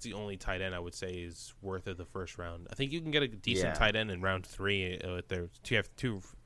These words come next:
Speaker 1: round three picks, so you can definitely
Speaker 2: You got,
Speaker 1: find
Speaker 2: like,
Speaker 1: a
Speaker 2: that
Speaker 1: tight end there.
Speaker 2: Pat Freiermuth guy from Penn State, and
Speaker 1: Yeah.
Speaker 2: you got, uh, Tommy Tremble as
Speaker 1: The
Speaker 2: well.
Speaker 1: Boston Col-, there's a Boston College tight end that's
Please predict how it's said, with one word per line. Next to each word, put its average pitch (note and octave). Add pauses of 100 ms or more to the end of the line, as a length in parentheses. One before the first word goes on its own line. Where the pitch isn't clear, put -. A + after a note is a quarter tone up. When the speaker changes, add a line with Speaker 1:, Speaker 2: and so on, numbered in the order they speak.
Speaker 1:
round F#2
three F2+
picks, F2
so -
you F2+
can G2+
definitely F#2
Speaker 2:
You G2+
got, A#2
Speaker 1:
find A2
Speaker 2:
like, G#2
Speaker 1:
a -
Speaker 2:
that G2
Speaker 1:
tight F2+
end E2+
there. E2 (140)
Speaker 2:
Pat A2+
Freiermuth G2
guy F#2+
from F#2+
Penn F#2
State, F2+
and F2+
Speaker 1:
Yeah. F2
Speaker 2:
you E2+
got, E2+
uh, E2
Tommy F2+
Tremble G2 (500)
as F#2
Speaker 1:
The F2+
Speaker 2:
well. F2+ (100)
Speaker 1:
Boston F#2+
Col-, F2
there's G2
a G2
Boston G#2
College F#2
tight F#2+
end F#2+
that's F#2